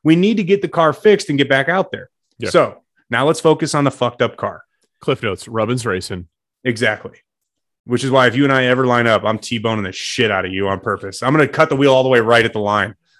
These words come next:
Speaker 2: You remember that, what is the insur-, it was an insurance commercial. I gotta, I can't remember what it was. It was like they had a nascar driver and, like, a little kid on a golf cart or go-karts, and he was doing interviews talking about some nascar driver. And he's like, "Look, I didn't say I wouldn't go fishing with the man, but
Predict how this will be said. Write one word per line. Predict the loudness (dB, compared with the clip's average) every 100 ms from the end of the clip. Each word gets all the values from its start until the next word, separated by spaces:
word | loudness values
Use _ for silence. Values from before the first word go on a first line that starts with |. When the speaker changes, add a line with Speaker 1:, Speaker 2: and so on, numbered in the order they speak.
| -2
Speaker 2:
You | 0
remember | 0 -4
that, |
what | -4
is | -4
the | -2
insur-, | -2 -4 -8 -8
it | -8
was | -10
an | -10
insurance | -12 -10 -10 -8
commercial. | -12 -10 -12
I |
gotta, | -10 -10 -12 -14
I |
can't | -8 -6
remember | -4 -4
what | -6 -6
it |
was. | -8 -8 -8 -10
It |
was | -10
like | -10 -10
they | -6
had | -6
a |
nascar | -4 -6 -6 -8 -6
driver | -6 -4 -6
and, | -6
like, | -12 -14
a |
little | -8 -6 -6
kid | -4 -6 -6
on | -10
a |
golf | -12 -10 -10
cart | -10 -12 -12 -10
or | -12
go-karts, | -6 -8 -6 -12 -12 -16
and | -12
he | -8
was | -8 -8 -10 -18 _ _ -4
doing | 0 0
interviews | -2 -4 -4 -4 -6 -10 -20 _ _
talking | -8 -6 -4
about | -6 -6
some | -8 -8
nascar | -8 -6 -10 -8
driver. | -8 -8 -8 -12 -14 _ _ _ _
And | -6
he's | -4
like, | -4 -2
"Look, | -2 -2
I | -4
didn't | -4 -4
say | -4
I | -4
wouldn't | -4 -6
go | -6
fishing | -4 -6 -6 -10
with | -12
the |
man, | -10 -10 -10 -8
but | -6 -6